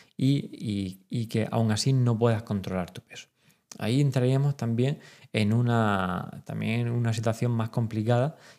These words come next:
y en una alimentación más restrictiva. Y podrías tener ya los primeros pasos de una alimentación, digamos, una relación con la comida un poco más negativa. Y por último tendrías, si la comida es tu enemiga,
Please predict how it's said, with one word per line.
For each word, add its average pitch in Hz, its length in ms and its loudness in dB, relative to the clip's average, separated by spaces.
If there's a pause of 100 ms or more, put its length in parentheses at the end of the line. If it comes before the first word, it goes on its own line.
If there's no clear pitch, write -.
(100)
y 120 80 0
en 120 60 2
una 120 100 2
alimentación 120 540 2
más 117 240 2
restrictiva. 92 800 -6
Y 156 140 -6
podrías 107 340 0
tener 127 420 0
ya 120 280 -2 (240)
los 107 100 -2
primeros 110 340 0
pasos 117 320 0
de 107 280 0 (580)
una 120 380 2
alimentación, 120 1160 0
digamos, 113 240 2
una 120 120 2
relación 113 340 -2
con 104 140 -4
la 104 80 0
comida 113 380 0 (460)
un 123 360 -2
poco 113 240 0
más 110 120 0
negativa. 95 540 -4 (440)
Y 127 120 2
por 131 160 6
último 139 340 6
tendrías, 110 340 2
si - 120 -6
la 92 120 -4
comida 104 220 0
es 107 160 -4
tu 101 120 -6
enemiga, 123 500 0